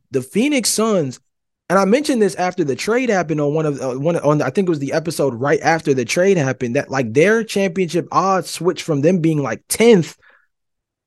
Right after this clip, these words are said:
to being second behind only Boston.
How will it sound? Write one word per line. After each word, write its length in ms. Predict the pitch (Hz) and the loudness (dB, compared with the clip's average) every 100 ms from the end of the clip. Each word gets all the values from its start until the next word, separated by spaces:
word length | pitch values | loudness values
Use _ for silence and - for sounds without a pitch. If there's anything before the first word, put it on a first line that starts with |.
| _ _ _ - | _ _ _ 0
to 100 | 180 | 2
being 300 | 151 175 127 | 4 2 2
second 540 | - - 214 - 180 | -2 2 2 2 0
behind 360 | 156 156 160 160 | 0 -2 -2 0
only 240 | 151 131 | 0 0
Boston. 760 | 113 147 170 160 - 85 53 | -2 0 0 -4 -8 -14 -16